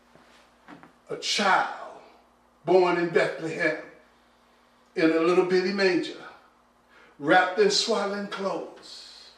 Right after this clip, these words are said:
Pitiful, because his mom and his dad had no rooms or nowhere that they could consider theirs. They had no room in the inn. But God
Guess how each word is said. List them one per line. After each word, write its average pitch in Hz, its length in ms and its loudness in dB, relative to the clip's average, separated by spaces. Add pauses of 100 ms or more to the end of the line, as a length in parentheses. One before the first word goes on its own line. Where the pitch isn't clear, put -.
(1080)
Pitiful, - 800 4 (160)
because 190 420 2
his 196 160 2
mom 220 600 4
and 185 120 -6
his - 140 -10
dad 226 580 4 (220)
had 208 380 4
no 262 280 4
rooms 226 920 2 (200)
or 214 240 4
nowhere 240 800 6
that 208 180 -2
they 240 140 6
could 226 180 -6
consider 226 680 0 (360)
theirs. - 540 4
They 226 220 2
had 240 260 0
no 233 180 -2
room 269 220 0
in 254 80 0
the 277 160 0
inn. 240 260 2 (320)
But - 300 6
God - 600 4